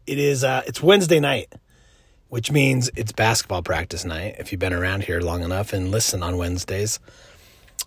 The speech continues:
Uh, I record in my car. Well, I always record in my car, but <clears throat> I record in my car as my son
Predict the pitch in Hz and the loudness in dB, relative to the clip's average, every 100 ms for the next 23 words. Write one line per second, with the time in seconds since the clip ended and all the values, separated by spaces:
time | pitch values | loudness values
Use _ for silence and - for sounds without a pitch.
0 | - 147 151 156 156 - - 160 165 165 | -4 4 8 10 10 8 6 6 6 6
1 | - 196 185 165 - 196 180 156 160 139 | 8 8 8 2 6 8 8 6 4 2
2 | 156 123 123 104 92 - 95 82 - 98 | 0 0 -2 -4 -6 -6 -6 -6 -6 -6
3 | 85 82 82 - _ _ - - 214 120 | -6 -6 -8 -10 _ _ 0 6 6 6
4 | - 123 135 - 180 160 127 - 120 117 | 0 -4 0 8 8 8 2 -2 -2 -2
5 | 101 98 92 - 98 95 90 | -4 -4 -4 -2 -2 -4 -6